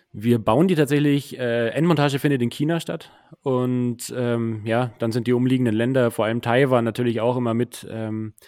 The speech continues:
am Start. Liegt einfach daran, dass in den achtziger Jahren die komplette Fahrradindustrie abgewandert ist und es ist ein Riesendrama, weil wir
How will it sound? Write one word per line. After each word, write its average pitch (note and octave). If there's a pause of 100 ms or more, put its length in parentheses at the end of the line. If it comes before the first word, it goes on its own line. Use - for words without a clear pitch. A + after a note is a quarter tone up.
(220)
am B2+
Start. C#3
Liegt C#3
einfach C3+
daran, C3
dass A#2+
in A#2
den A2
achtziger B2
Jahren A#2
die A#2
komplette A#2+
Fahrradindustrie A#2
abgewandert G#2+
ist B2
und A#2
es G#2+
ist A#2
ein A2+
Riesendrama, C3+
weil A2+
wir A2+